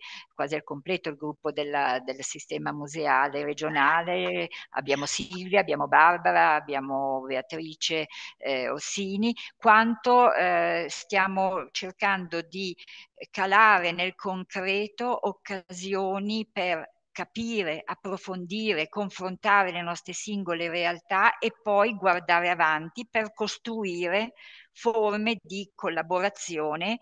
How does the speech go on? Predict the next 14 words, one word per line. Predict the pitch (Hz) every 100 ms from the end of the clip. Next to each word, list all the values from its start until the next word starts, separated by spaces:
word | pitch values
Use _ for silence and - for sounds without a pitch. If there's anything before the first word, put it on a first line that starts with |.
| - - - _
mm, | - 160 147 147 - - 175 156
che | -
però | 233 254 226
siano | - 220 226
rispondenti | 226 226 - 247 233 175 170 180 - 214
ai | 190 208
fabbisogni | - 185 202 190 175 156 165 175 196
dei | 165 196
nostri | 190 156 156 -
istituti | 160 175 180 -
culturali, | - 165 - 170 151 156 180
dei | 202 202
nostri | 180 151 - 160
musei, | 160 160 143 131 131 131